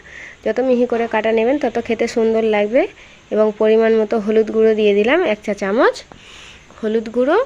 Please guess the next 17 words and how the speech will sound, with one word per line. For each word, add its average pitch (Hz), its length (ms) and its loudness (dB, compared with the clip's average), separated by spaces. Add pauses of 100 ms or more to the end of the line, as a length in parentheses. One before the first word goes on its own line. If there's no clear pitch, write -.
(460)
এক 190 180 -8
চা 202 120 -2
চামচ, 196 440 -2 (300)
লঙ্কার 202 500 0
গুঁড়ো, 240 260 4 (800)
দেখতেই 214 340 -2
পাচ্ছেন 226 400 -2
লঙ্কার 226 400 0
গুঁড়োটা 226 280 0
আপনারা 220 300 -2
আপনাদের 214 380 -4 (160)
মতো 226 240 -4
করে 220 220 -2
দিয়ে 214 180 0
নেবেন। 233 340 2
এখানে 214 260 -4
লবণ 202 280 0